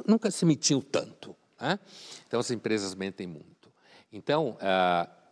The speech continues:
de não pagar salários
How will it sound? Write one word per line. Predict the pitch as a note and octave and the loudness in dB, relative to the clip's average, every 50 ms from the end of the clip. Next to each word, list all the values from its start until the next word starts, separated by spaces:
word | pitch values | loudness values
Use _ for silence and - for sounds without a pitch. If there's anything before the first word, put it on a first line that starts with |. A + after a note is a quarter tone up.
| _ _ _ _ _ _ _ _ _ _ _ _ _ - | _ _ _ _ _ _ _ _ _ _ _ _ _ -12
de | G#2+ G#2 C3+ E3 | -6 0 2 2
não | D#3+ E3 F#3 G#3+ A3+ | 4 4 2 2 2
pagar | - - E3 C3 A#2 A#2+ A#2 A2+ - | 2 0 0 2 2 0 0 0 -2
salários | - - A#2+ G2+ F#2+ G2+ G#2+ G#2+ G2+ G2 D2 D#2 E2+ E2+ - - - - - - | -4 -2 -2 0 2 2 2 0 0 -4 -6 -10 -12 -12 -10 -10 -10 -10 -12 -14